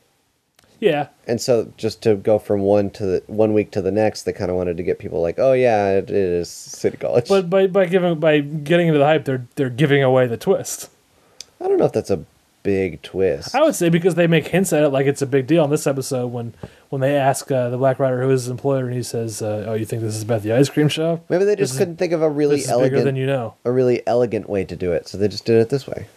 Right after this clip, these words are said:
Speaker 1: Yeah, I don't, I don't, I don't care for it.
Speaker 2: And no, I agree that it's not great.
Speaker 1: Yeah.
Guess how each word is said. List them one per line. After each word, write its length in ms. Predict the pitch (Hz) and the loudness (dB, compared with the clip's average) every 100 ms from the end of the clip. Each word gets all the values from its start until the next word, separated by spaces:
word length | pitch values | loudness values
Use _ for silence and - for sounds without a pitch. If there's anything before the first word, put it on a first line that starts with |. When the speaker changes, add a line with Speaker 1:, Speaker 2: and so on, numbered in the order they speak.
| - | -2
Speaker 1:
Yeah, 240 | 180 175 170 - | 2 2 0 -6
I 40 | |
don't, 200 | 156 143 | -4 -2
I 40 | 147 | 0
don't, 240 | 131 113 - | -2 -2 -6
I 20 | |
don't 160 | 117 98 | -8 -8
care 160 | 95 95 | -12 -12
for 220 | - - | -10 -10
it. 60 | - - _ _ _ - | -12 -20 _ _ _ -6
Speaker 2:
And 100 | 156 | 0
no, 120 | 196 131 | 2 2
I 160 | 139 | 2
agree 280 | 185 170 175 | 2 2 2
that 120 | 147 | 2
it's 160 | 110 - | 0 -2
not 240 | 117 - | -2 -2
great. 500 | 76 90 127 113 95 - | -4 0 2 0 -4 -10
Speaker 1:
Yeah. 220 | 131 | -14